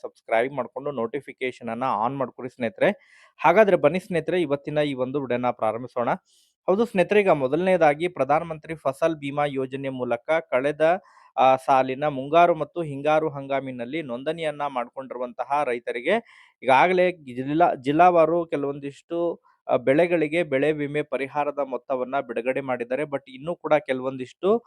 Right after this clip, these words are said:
ಆ, ಬೆಳೆಗಳಿಗೆ ಬೆಳೆ ವಿಮೆ ಪರಿಹಾರದ ಮೊತ್ತವನ್ನ ಆಯಾ ಒಂದು ಇನ್ಶೂರೆನ್ಸ್ ಕಂಪನಿ ವತಿಯಿಂದ, ಅದರಲ್ಲೂ ಕೂಡ ಪ್ರಧಾನ ಮಂತ್ರಿ ಫಸಲ್ ಬಿಮಾ ಯೋಜನೆ ಮೂಲಕ ನೋಂದಣಿಯನ್ನ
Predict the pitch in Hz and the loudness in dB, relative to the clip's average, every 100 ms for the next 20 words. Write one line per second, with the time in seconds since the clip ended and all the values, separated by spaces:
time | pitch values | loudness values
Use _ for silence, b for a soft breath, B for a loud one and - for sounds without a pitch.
0 | b b - 123 120 135 175 170 147 165 | b b 0 2 6 6 6 4 2 2
1 | 143 131 156 143 139 147 139 123 135 143 | 2 4 4 2 -2 -4 0 0 0 0
2 | 143 135 131 - 123 123 131 135 123 131 | 0 0 -4 -6 -4 -4 0 4 4 4
3 | 127 127 143 208 - b b 131 147 180 | 0 -2 -2 -4 -4 b b -4 -2 2
4 | 180 175 - 156 143 147 147 135 135 127 | 4 4 0 -2 -2 -4 -4 -4 -4 -6
5 | 127 143 - _ - 127 156 175 175 165 | 0 0 0 _ -4 4 4 4 0 2
6 | 160 135 135 156 147 151 143 127 - 160 | 2 2 0 0 -4 -6 -4 -4 0 0
7 | 147 143 143 139 131 131 135 131 127 120 | 0 -2 -2 -2 -6 -6 -8 -6 -6 -2
8 | 151 143 117 127 139 135 127 | 0 0 -2 -4 -4 -4 -2